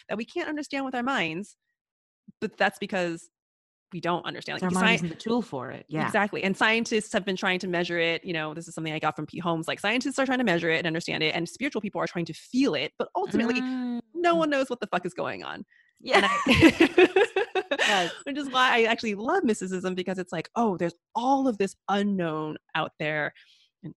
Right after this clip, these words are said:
Speaker 1: that we can explore, and whatever it is, it's past lives, it's ancestors, it's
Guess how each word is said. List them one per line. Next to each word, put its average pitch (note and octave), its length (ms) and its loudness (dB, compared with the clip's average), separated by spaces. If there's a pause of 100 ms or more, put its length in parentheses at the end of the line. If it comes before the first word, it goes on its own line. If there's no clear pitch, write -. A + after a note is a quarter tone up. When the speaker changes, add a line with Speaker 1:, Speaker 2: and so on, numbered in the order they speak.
(160)
Speaker 1:
that E3 140 -14
we F3+ 80 -12
can F3+ 120 -6
explore, E3 600 -4
and F3 200 -2 (160)
whatever F#3 340 -2
it F3 80 0
is, E3 120 -2
it's - 140 -20
past - 340 -2
lives, F3 500 4
it's D3+ 200 -8
ancestors, F3+ 680 -4
it's - 220 -12